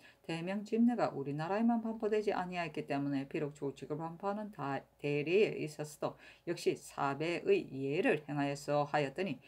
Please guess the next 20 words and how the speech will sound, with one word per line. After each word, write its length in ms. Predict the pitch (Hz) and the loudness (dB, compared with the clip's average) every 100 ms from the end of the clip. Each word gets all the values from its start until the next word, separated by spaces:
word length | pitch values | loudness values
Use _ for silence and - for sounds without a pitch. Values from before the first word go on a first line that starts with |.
| - _ | -20 _
김천사는 760 | - 165 208 220 220 214 214 | -6 -4 -4 -8 -6 -6 -6
말하기를 500 | 208 202 208 - - - _ - | -4 -2 0 -2 -8 -12 _ -8
그렇단 380 | 233 285 196 170 | -4 -2 -4 -6
마땅 320 | 175 202 156 | -6 -6 -6
귀국의 460 | - 143 156 175 156 | -4 -2 0 0 0
의식에 380 | 151 - 170 | -4 -4 -6
따르는 340 | 160 143 143 175 | -4 -4 -4 -6
것도 260 | 254 160 | -6 -6
무방하다고 680 | 135 135 135 139 147 - 151 | -4 -4 -4 -4 -2 -2 -4
생각하오 680 | 175 214 208 214 208 170 - | -4 -8 -6 -4 0 0 0
하고 460 | - 202 208 127 - - - - - | -2 0 0 -6 -12 -20 -20 -10 0
왕천사는 640 | 160 160 175 170 165 160 | 0 0 -8 -6 -4 -4
말하기를 480 | 165 160 160 131 123 | -6 -4 -2 -4 -6
조칙을 440 | - 135 - 254 | -8 -8 -2 4
맞을 340 | 240 175 170 160 | 4 2 -4 -4
때 120 | 156 | -4
세자는 440 | 151 143 170 147 | -2 -2 -2 -2
무엇을 420 | 139 147 262 226 - | 0 0 0 -2 -6
타야 400 | - 147 147 143 | -4 -2 0 -2
하오 460 | 151 143 139 143 | 0 0 0 -2